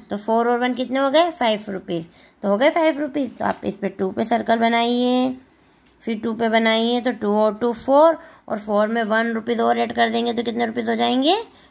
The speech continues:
फ़ाइव रुपीज़। तो अब आप फ़ाइव रुपीज़ की क्या खरीद सकते हो, आइसक्रीम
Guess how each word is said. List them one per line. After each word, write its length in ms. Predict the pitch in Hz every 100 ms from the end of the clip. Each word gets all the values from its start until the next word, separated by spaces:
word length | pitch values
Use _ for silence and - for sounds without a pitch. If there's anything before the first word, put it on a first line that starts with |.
| -
फ़ाइव 260 | 262 254 226
रुपीज़। 300 | 202 196 185
तो 80 | 196
अब 80 |
आप 180 | 196 202
फ़ाइव 200 | - 202 214
रुपीज़ 280 | 214 226 226
की 100 | 220
क्या 160 | 233
खरीद 300 | 226 240 233
सकते 300 | 226 233 -
हो, 60 | 262
आइसक्रीम 640 | 233 196 - 247 339 571